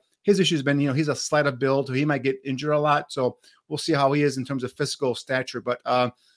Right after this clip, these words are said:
you know, y-, it, it's gonna have to get better because right now, you know, I, you saw it toward the end of the game when, when the Bengals were making their comeback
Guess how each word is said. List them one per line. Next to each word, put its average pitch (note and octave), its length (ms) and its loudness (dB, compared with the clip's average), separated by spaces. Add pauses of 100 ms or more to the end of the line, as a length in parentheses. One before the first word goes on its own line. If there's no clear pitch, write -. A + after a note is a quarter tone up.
(280)
you E3 80 2
know, D3+ 60 6
y-, E3+ 300 0
it, - 240 -4
it's F#3+ 120 -4
gonna G3 140 4
have F#3+ 120 4
to E3+ 60 -2
get D3+ 140 2
better B2 280 4 (260)
because D3 260 0
right E3 140 4
now, E3 380 6 (680)
you D#3 80 0
know, C#3+ 180 -2
I, C3+ 60 0
you D3+ 100 4
saw E3 280 4
it C#3+ 280 -6
toward E3 200 -2
the - 40 -4
end D#3 80 0
of D#3 80 0
the D3+ 60 0
game D#3 240 0
when, C#3 140 -2
when C3+ 120 -2
the C3+ 80 0
Bengals D3 300 0
were C#3 60 -2
making D3+ 320 0
their D3 120 0
comeback C3+ 560 0